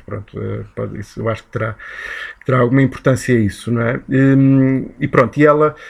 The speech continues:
então faz este exercício de procurar reconstruir esta, estas memórias de infância na sequência de ter tido uma série de problemas de saúde, de depressões, de tentativas de suicídio, et cetera, que o leva-, que a levaram depois a,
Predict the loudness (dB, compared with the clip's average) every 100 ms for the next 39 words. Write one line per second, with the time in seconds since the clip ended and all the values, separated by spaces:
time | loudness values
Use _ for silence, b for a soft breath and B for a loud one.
0 | B 0 0 4 4 4 2 0 -2 -2
1 | -4 -4 0 0 2 2 0 0 -4 -6
2 | -6 -6 -2 0 0 0 -4 -4 -2 -2
3 | -2 -6 -8 -12 -12 -8 -4 -4 -2 -4
4 | -2 -2 0 -2 -2 -4 0 0 0 0
5 | -2 -2 B B B -10 -2 2 4 2
6 | -4 0 2 2 0 -2 -2 -4 _ 0
7 | 2 -2 -2 -4 -2 -2 -2 -4 -2 -2
8 | -4 -4 -2 -2 -6 -10 -16 -18 -20 -8
9 | -2 0 0 -2 -6 -10 -8 -10 -10 -12
10 | -10 -10 -8 -6 -4 -4 -4 -6 -4 -4
11 | -6 -6 -6 -4 -6 -4 -4 -2 -4 -4
12 | -4 -4 -2 -4